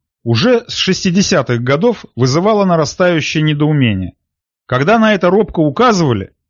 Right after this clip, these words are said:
собеседник обычно принимал многозначительный вид и говорил что-нибудь туманное. Мол, сам понимаешь, мы многого не можем ещё сказать. Помню, в тысяча девятьсот семьдесят четвёртом году я был в колхозе,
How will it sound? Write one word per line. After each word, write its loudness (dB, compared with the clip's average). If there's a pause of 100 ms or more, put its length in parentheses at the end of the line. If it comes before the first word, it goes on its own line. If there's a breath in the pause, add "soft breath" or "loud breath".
(120)
собеседник 0
обычно -2
принимал 0
многозначительный 0
вид 0 (300)
и 4
говорил 0
что-нибудь 0
туманное. 0 (320)
Мол, 0
сам -2
понимаешь, -2 (280)
мы 2
многого 2
не 0
можем 0
ещё -2
сказать. -6 (760)
Помню, 2
в -6
тысяча -2
девятьсот 0
семьдесят -2
четвёртом -2
году 0 (240)
я 0
был 0
в -10
колхозе, -2